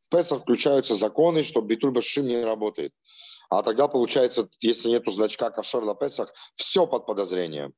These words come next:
Вот всё. Ну как это даже? Получается, крошка упала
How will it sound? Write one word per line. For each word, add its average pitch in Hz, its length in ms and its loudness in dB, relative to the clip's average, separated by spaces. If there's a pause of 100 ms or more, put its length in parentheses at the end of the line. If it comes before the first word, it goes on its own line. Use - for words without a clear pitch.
(140)
Вот 104 180 -4
всё. - 480 0 (800)
Ну 101 80 -2
как 107 240 0
это 87 160 -2
даже? 85 240 -2 (300)
Получается, 117 360 0
крошка 139 400 0
упала 113 580 0